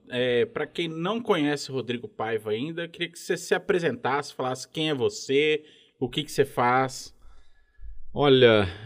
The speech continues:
Speaker 2: é, quem não me conhece, sou o Rodrigo Paiva, sou nutricionista, professor de educação física, sou pai de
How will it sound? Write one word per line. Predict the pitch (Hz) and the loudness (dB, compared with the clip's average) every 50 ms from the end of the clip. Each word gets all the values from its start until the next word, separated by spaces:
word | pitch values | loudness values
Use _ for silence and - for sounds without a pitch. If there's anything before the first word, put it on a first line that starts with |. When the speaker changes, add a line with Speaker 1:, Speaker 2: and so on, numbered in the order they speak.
| 127 117 | -10 -6
Speaker 2:
é, | 113 113 120 120 120 120 120 120 120 117 117 117 120 117 | -4 -2 -2 0 0 0 2 2 2 2 2 0 0 2
quem | - 147 | 4 4
não | 143 147 | 4 4
me | 156 | 4
conhece, | 151 - 170 165 170 165 | 4 4 4 4 4 4
sou | 190 175 | 4 6
o | |
Rodrigo | 185 190 196 190 - | 6 6 6 6 6
Paiva, | - 190 196 | 6 4 6
sou | - 202 190 | 6 4 2
nutricionista, | 175 - 185 175 - 196 170 180 214 208 220 | 2 2 0 2 2 2 6 6 6 6 6
professor | 208 - 185 160 - 165 - 170 156 151 | 4 2 2 4 4 4 6 8 8 6
de | 160 | 6
educação | - - 165 147 - 165 156 | 4 2 0 0 2 0 -2
física, | 139 - - 175 196 190 156 - 156 | -2 -2 0 0 0 0 0 -2 -4
sou | 139 - 143 | -4 -2 -4
pai | - - _ 135 139 147 147 139 | -4 -4 _ 0 2 4 4 2
de | 143 | 2